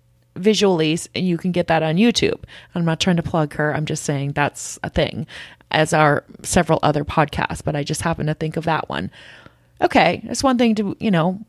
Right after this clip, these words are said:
do a podcast and make it available visually as well, but this is a separate from her podcast, but it is just like her podcast, except for it seemed very, um, planned and rehearsed and produced, like when, like, the Jackie Schimmel thing.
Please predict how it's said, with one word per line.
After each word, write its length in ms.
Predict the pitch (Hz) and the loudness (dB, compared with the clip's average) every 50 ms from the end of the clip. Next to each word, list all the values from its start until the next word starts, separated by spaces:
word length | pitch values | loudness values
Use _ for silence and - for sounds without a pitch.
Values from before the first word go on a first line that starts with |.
| _ - - | _ -12 -4
do 220 | - 202 196 185 | 0 2 4 4
a 120 | 185 180 151 | 4 4 4
podcast 640 | - - - 175 175 170 - 208 190 185 165 - - | 0 -4 -2 -2 -2 -2 0 0 0 0 0 -2 -2
and 80 | 185 170 | -2 -2
make 180 | 165 170 - | -2 -2 -2
it 60 | 175 180 | -2 -2
available 500 | 170 180 170 170 175 175 170 175 175 170 | 0 2 2 4 2 2 2 2 2 2
visually 500 | 156 175 175 170 180 185 180 175 170 175 | 2 0 0 2 2 2 2 2 2 0
as 120 | 170 - - | -2 -2 -2
well, 300 | 180 165 160 156 160 156 | -4 -2 0 0 0 0
but 140 | - 165 160 | 0 -2 0
this 200 | 196 196 - - | 0 -2 0 -2
is 140 | 214 196 185 | -4 -4 -4
a 60 | 185 | -4
separate 580 | - - - - 226 226 - 208 190 - - | -6 -4 0 0 0 0 2 2 2 2 0
from 160 | - 180 170 170 | -2 -2 0 0
her 100 | 165 - | 0 0
podcast, 500 | - 160 151 151 - 160 151 147 - - | -2 -4 -6 -6 -4 -6 -6 -6 -6 -4
but 120 | - 196 202 | -2 0 0
it 120 | 208 190 | 2 4
is 180 | 226 240 214 - | 4 2 2 0
just 340 | - - 220 220 - - - | 0 2 2 2 2 0 -2
like 180 | 170 160 - | -2 -2 0
her 100 | - 175 | -2 -2
podcast, 640 | - 156 147 147 139 - 156 143 143 151 156 - - - - - - - - - - _ - _ _ _ _ | 0 0 -2 -4 -4 -4 -6 -4 -4 -4 -6 -8 -12 -16 -20 -20 -20 -20 -20 -20 -20 _ -20 _ _ _ _
except 300 | - - - - 202 185 | -8 -4 0 2 0 4
for 100 | - 196 | 4 4
it 100 | 190 - | 4 4
seemed 280 | - - 190 190 190 175 | 2 0 0 0 0 0
very, 480 | 170 185 180 180 180 180 170 170 143 - | 2 2 4 4 6 4 4 4 2 0
um, 340 | - 160 160 156 156 156 147 | 0 0 0 0 -2 -4 -4
planned 420 | - - - 180 165 165 160 165 165 | -4 -2 -2 0 0 2 2 2 0
and 120 | 160 156 | 0 0
rehearsed 460 | 156 151 147 160 156 156 147 - - - | 0 2 2 4 4 2 2 -2 -6 -6
and 140 | 147 147 143 | -6 -4 -4
produced, 400 | - 160 147 147 - - - - | -4 -2 0 0 0 -2 -4 -4
like 180 | 160 165 - | -6 -4 -2
when, 240 | 175 165 160 - - - _ _ _ _ | -2 -2 -2 -2 -6 -10 _ _ _ _
like, 240 | - 143 143 - - | -6 -6 -6 -4 -8
the 60 | - | -4
Jackie 280 | - - 180 175 - 165 | 0 0 0 0 0 -4
Schimmel 320 | - - 151 143 127 92 | -4 -4 -4 -2 -4 -6
thing. 340 | 85 - - - - 50 - | -6 -8 -10 -12 -12 -14 -18